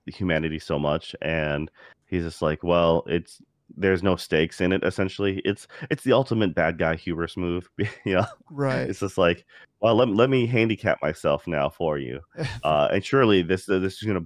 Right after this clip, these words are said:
Speaker 1: be perfect for me. Nothing's gonna go wrong because I am all powerful."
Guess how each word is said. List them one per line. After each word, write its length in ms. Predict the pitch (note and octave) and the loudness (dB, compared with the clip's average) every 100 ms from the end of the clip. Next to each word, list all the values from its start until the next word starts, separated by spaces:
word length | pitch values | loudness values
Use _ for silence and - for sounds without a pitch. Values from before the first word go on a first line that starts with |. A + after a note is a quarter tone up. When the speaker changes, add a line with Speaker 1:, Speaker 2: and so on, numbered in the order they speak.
| - | -4
Speaker 1:
be 160 | G#2 F#2 | -2 -2
perfect 500 | - C3+ A#2 F#2+ - | -4 -4 -4 -6 -8
for 120 | - | -6
me. 120 | F2 | -4
Nothing's 400 | F2 A2 G#2+ F#2+ | 0 0 0 -4
gonna 180 | F2 D#2+ | -4 -4
go 100 | D#2 | -4
wrong 360 | D#2+ D#2 D2+ E2+ | -2 -2 -2 -4
because 440 | E2+ F2+ E2+ E2 - | -6 -4 -4 -4 -2
I 140 | E2 | 0
am 220 | F2 E2 | 0 0
all 200 | - D2+ D2 | 0 0 0
powerful." 480 | D#2 G#1 - - | -4 -4 -6 -18